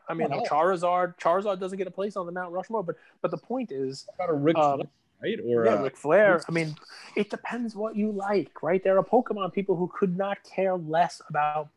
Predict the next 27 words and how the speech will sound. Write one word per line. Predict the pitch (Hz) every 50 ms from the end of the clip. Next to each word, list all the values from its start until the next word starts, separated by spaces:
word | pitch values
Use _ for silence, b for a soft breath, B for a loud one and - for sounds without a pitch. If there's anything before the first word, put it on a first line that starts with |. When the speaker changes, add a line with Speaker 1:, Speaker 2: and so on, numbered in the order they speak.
| _ -
Speaker 1:
Babe | 151 160 165 139 139
Ruth, | 139 147 170 156 131 - - - - _ _ - - - - _ _ _ _ _ -
and | 143 147 151
there | 156 156 160 160
are | 160 151
baseball | 139 - 180 196 - - 180
people | 165 - 185 170 175
who | 160 156
couldn't | - - 170 170 175
care | - - 175 165
less | 170 170 156 -
about | 165 160 151 147
Jim | 143 170 165 156
Brown. | 147 151 156 156 147 123 117 -
So, | - - - 143 139 135 139 139 139 B B B B B B _
you | - 165
know, | 156 143 143 143 147 - - -
i-, | 185 180 - -
in | 165 160
reality, | 151 143 143 143 143 151 175 196 202 214 202 196 185 - _ _ _ _ _ _ _ _ _ _ _ _ -
everybody | 180 160 170 160 156 151 143
should | 139 - 151
have | 139 131 131
their | 131 131
own | 143 147 147 135
Mount | 127 123 123 120 -
Rushmore | 127 127 - - 139 131 123 123 120